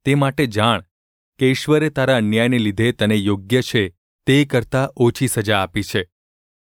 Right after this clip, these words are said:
શું શોધ કરવાથી તું ઈશ્વરને સમજી શકે? શું તું યોગ્ય રીતે સર્વશક્તિમાનને સમજી શકે છે? તે બાબત આકાશ જેટલી ઊંચી છે,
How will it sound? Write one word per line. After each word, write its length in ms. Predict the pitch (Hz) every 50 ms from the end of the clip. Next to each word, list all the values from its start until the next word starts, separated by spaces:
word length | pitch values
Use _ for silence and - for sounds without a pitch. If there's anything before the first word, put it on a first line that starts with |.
| _ -
શું 220 | - - 165 165
શોધ 300 | - - 131 131 143 139 139
કરવાથી 480 | 143 131 123 127 131 135 127 - 143
તું 160 | 123 - 117
ઈશ્વરને 360 | 107 - - - 120 117 123 120
સમજી 400 | - - 110 101 101 98 123 131
શકે? 300 | - 123 - - 107 98 - _ _ _ _ _ _ _ _ _ _ _ _ -
શું 200 | - 160 165 160
તું 120 | 170 165
યોગ્ય 400 | 139 117 120 120 120 113 135 143
રીતે 240 | 135 123 113 - 131 139
સર્વશક્તિમાનને 960 | 131 - - 113 113 120 117 - 120 - _ - 131 123 117 113 117 123 135
સમજી 380 | 131 - - 101 104 95 113 123
શકે 280 | - - 135 - 147 135
છે? 140 | - 156 165 - _ _ _ _ _ _ _ _ _ _ _ _ _ _ _ -
તે 100 | 131 131
બાબત 380 | 123 120 120 123 139 139 139 - -
આકાશ 400 | 117 113 113 - 127 127 127 123
જેટલી 340 | - 123 120 - - - 117
ઊંચી 320 | 113 107 101 - 120 117
છે, 160 | 107 - 98